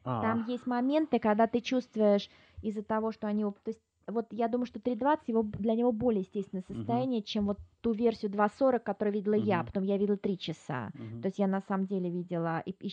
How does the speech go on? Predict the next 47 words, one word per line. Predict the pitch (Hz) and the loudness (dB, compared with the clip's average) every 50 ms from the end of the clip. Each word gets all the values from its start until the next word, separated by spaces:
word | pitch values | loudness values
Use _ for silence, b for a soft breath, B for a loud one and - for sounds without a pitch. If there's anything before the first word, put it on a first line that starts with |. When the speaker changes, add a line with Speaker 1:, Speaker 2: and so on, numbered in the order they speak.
| - - | -6 -6
Speaker 2:
и | |
вот, | 196 208 196 - | -6 -6 -4 -4
а | - 196 | -6 -4
ты | - 285 | -2 0
видел | 269 277 233 220 202 | 0 4 4 2 2
самую | - - 208 208 214 220 | 2 0 0 2 2 0
свежую, | - - 226 262 247 226 220 | -2 0 2 2 2 2 0
самую | - - - - 208 208 | 0 2 4 4 4 4
Speaker 1:
Мгм. | |
Speaker 2:
последнюю, | 120 120 214 220 - - 226 208 190 165 156 156 147 139 | 4 2 -2 -4 -2 -2 0 0 0 0 0 -2 -4 -4
которую | - 185 180 - 196 190 190 | -4 -4 0 2 4 4 2
он | - | 2
относительно | - 190 - - 196 196 - 214 - 196 | 0 -4 0 0 -2 0 0 -2 0 2
недавно | 196 208 208 196 175 165 165 151 160 170 165 | 2 2 4 4 2 2 0 -2 -6 -6 -6
Speaker 1:
Мгм. | 160 156 147 - 120 120 123 | -6 -4 -4 -6 -6 -8 -10
Speaker 2:
перемонтировал. | - - - - 120 120 123 | -10 -10 -10 -10 -10 -10 -4
Speaker 1:
Ну, | - 120 | 0 0
в | 139 | 0
общем, | 143 - 151 135 113 107 | 0 0 -2 -2 -2 -4
п-, | - - 117 | -8 -12 -10
прямо | 110 - 135 135 131 131 113 | -4 -2 0 0 0 -2 -4
п-, | - 120 113 104 104 110 107 107 107 - B B B B B B B B | -6 -10 -10 -10 -10 -12 -12 -12 -14 -16 B B B B B B B B
и, | - 127 123 127 127 127 127 131 117 123 | -6 -4 -2 0 0 0 -2 -2 -2 -2
и | 123 | -2
там | 117 - 135 135 123 | 0 0 -2 -2 0
было | 120 131 127 120 117 110 98 87 | 0 0 2 2 0 -2 -2 -6
время | 107 117 113 98 87 90 78 67 71 104 117 107 110 110 123 120 139 151 160 156 143 139 131 123 - b b b b b b b b b b b b b b _ | -10 -12 -12 -14 -18 -18 -18 -16 -14 -14 -14 -14 -10 -10 -4 -2 0 2 2 2 0 -2 -2 -4 -8 b b b b b b b b b b b b b b _
смотреть | - - 131 123 120 117 - - 147 156 170 165 165 - _ | -18 -8 -4 -4 -2 -4 -4 0 2 2 2 2 0 -6 _
и | - 127 120 | -10 -8 -8
не | 117 117 120 110 | -6 -6 -8 -8
соглашаться | - - 113 110 120 113 110 - - 127 113 - - - - 104 | -10 -12 -10 -6 -6 -6 -6 -4 -4 -4 -4 -4 -8 -16 -14 -14
с | |
героями, | 101 98 98 101 98 123 139 156 170 165 160 151 143 131 127 120 120 117 110 107 | -12 -8 -8 -6 -2 0 2 4 4 4 4 4 2 0 -2 -4 -4 -6 -6 -8
там, | 101 - 101 95 | -10 -12 -14 -12
болеть, | 95 104 107 107 117 131 147 151 143 139 - - | -10 -8 -6 -4 -2 0 2 0 0 0 -4 -12
думать, | 107 107 110 117 127 127 113 101 | -12 -10 -4 -4 -2 -2 -2 -6
что | - - - 104 | -8 -8 -6 -6
это, | 101 95 - - | -6 -6 -8 -12
м, | 98 95 - - | -12 -12 -12 -12
как | - - 101 101 | -10 -10 -8 -6
жаль, | 110 110 107 | -6 -6 -6
что | - - - | -6 -10 -12
мне | 104 104 101 | -10 -10 -10
не | 101 98 | -10 -10
двадцать | 104 104 101 - _ | -10 -12 -12 -12 _
пять | _ 117 107 - - | _ -12 -12 -8 -6
лет, | 156 165 - | -6 -6 -6